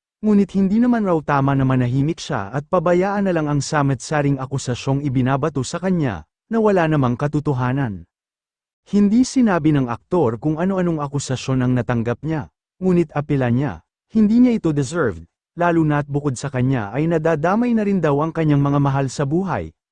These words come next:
lalo na ang kanyang pamilya. Saad ni Sian, "I do not deserve the false accusations, the lies being spread.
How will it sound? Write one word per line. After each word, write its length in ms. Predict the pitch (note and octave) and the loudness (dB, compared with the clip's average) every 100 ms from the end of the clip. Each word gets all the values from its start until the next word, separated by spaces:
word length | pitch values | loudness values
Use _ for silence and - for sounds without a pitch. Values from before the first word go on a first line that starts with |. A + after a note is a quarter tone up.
| - | -6
lalo 240 | G#3 A#3 A#3+ | 0 2 2
na 240 | F#3+ B2 | 2 0
ang 80 | B2 | 0
kanyang 400 | D3 C#3 A#2 A2 | 0 2 2 0
pamilya. 640 | C3 C3 D3 E3 B2 F2 _ _ _ _ _ _ _ - | 2 2 0 -2 -4 -8 _ _ _ _ _ _ _ -14
Saad 400 | - F#3 F#3 E3 | -6 0 0 0
ni 80 | |
Sian, 560 | D#3+ - A#3 E3+ E2 D2+ - | -4 -2 -2 -2 -4 -6 -2
"I 160 | C3+ | 0
do 160 | A#2+ D#3 | 2 2
not 320 | F3+ D3 C3+ | 2 0 0
deserve 480 | C3 - D3+ C#3 C3+ | -6 -6 -2 -2 -2
the 80 | C3 | -6
false 400 | - F3 F3 - | -2 0 0 0
accusations, 1040 | C#3+ C3+ D#3+ D3+ F#3 F3 - G#2 C3 - _ - | -4 -2 -4 -2 0 -2 -2 -4 -4 -8 _ -2
the 80 | F#3 | 0
lies 400 | F3+ F#3+ G3 D#3+ | 2 0 0 -2
being 400 | C3 A#2+ C3 C#3 | 0 2 0 -2
spread. 640 | - - B2+ G2+ D#2+ | -6 -4 -4 -4 -10